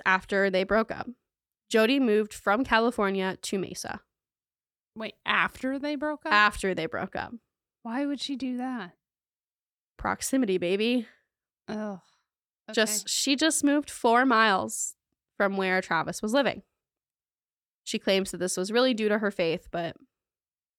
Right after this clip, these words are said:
Speaker 2: Oh, okay.
Speaker 1: if she wants to keep Travis, it's more convenient for her if she's closer.
Speaker 2: Oh, yeah.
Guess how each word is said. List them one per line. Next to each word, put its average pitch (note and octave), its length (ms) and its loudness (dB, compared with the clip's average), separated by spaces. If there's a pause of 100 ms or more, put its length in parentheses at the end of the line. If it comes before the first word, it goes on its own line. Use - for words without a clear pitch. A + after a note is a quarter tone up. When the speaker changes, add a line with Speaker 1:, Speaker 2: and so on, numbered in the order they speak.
Speaker 2:
Oh, G#3 200 -8
okay. F3 300 -18 (640)
Speaker 1:
if G#3 100 -6
she F#3+ 180 -2
wants - 440 -4
to - 60 -12
keep - 240 -10
Travis, C4 680 2 (960)
it's - 260 -8
more F#3 140 -4
convenient A#3 640 -2
for G3 140 -8
her F#3 220 -4
if F#3+ 80 -10
she's A3+ 200 -8
closer. - 340 -6
Speaker 2:
Oh, G3+ 200 -6
yeah. F#3 380 -14